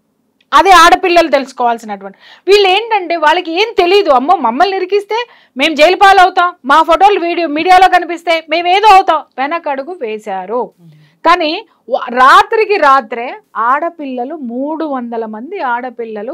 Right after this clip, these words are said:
Speaker 1: కలిసికట్టుగా అక్కడికి వచ్చి ఫ-, సెల్ ఫోన్లో ఉన్నటువంటి టార్చ్ లైట్స్ on చేసుకుని, మరి అంత ఉద్రిక్తమైన వాతావరణం జరిగింది అనంటే, బాస్, మాట్లాడేటటువంటి పెద్ద మనుషులు,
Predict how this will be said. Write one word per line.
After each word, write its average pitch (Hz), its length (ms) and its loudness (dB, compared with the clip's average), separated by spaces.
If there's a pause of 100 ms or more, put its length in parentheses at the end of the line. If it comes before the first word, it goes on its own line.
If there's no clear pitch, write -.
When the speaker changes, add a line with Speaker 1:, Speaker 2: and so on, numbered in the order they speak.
(120)
Speaker 1:
కలిసికట్టుగా 262 680 -12
అక్కడికి 240 520 -10
వచ్చి 294 480 -12 (680)
ఫ-, 302 60 -4
సెల్ 302 300 -2
ఫోన్లో 320 440 -4
ఉన్నటువంటి 240 480 -12
టార్చ్ 370 380 0
లైట్స్ 254 420 -6
on 277 120 -14
చేసుకుని, 220 360 -16
మరి 240 280 -12 (300)
అంత 320 300 -6
ఉద్రిక్తమైన 339 960 -2
వాతావరణం 269 960 -4
జరిగింది 247 840 -6 (360)
అనంటే, 208 720 -8 (420)
బాస్, 311 580 0 (200)
మాట్లాడేటటువంటి 233 760 -6
పెద్ద 208 240 -8
మనుషులు, 220 400 -12